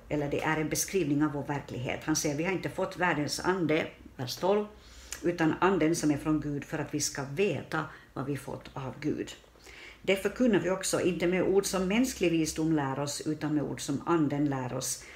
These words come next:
när vi förklarar andliga ting med andliga ord. En oandlig människa, huomatkaa, notera, en oandlig människa tar inte emot det som kommer från Guds ande.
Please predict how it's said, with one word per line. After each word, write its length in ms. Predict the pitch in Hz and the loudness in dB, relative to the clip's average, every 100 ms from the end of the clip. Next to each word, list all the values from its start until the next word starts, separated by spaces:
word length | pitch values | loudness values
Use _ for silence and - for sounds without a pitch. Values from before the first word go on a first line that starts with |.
| - | -8
när 300 | - 180 180 | 2 4 4
vi 120 | 185 | 2
förklarar 680 | 196 196 185 160 147 151 - - | 0 -2 0 0 2 0 -2 -2
andliga 500 | 160 143 139 151 147 | 0 0 0 -2 -4
ting 260 | 139 131 117 - | -6 -4 -4 -2
med 120 | 147 | -4
andliga 420 | 139 135 131 - - | -2 -4 -4 -6 -6
ord. 280 | - - - - - | -8 -8 -14 -16 -6
En 180 | 135 - | -4 -2
oandlig 480 | - 247 220 190 185 | 0 2 2 4 2
människa, 460 | 175 147 123 170 185 - - - | 4 4 4 2 0 -4 -12 -4
huomatkaa, 600 | 151 139 143 - 190 233 - - - - | 0 2 0 2 4 4 0 -12 -10 0
notera, 580 | 170 180 156 151 190 233 - - - - | 2 6 6 6 4 2 -8 -16 -16 -4
en 320 | - 190 180 | 2 4 4
oandlig 380 | 196 214 214 233 | 2 2 4 4
människa 340 | 202 180 175 | 4 2 2
tar 280 | 165 190 175 | 0 2 4
inte 260 | 165 160 160 | 2 2 0
emot 420 | 165 185 294 - | 2 4 4 4
det 80 | 156 | 0
som 200 | 165 156 | 2 2
kommer 260 | 175 160 | 0 -2
från 240 | 135 147 151 | 0 0 0
Guds 340 | 147 - - | 0 -4 0
ande. 440 | 175 156 139 170 | 4 4 2 0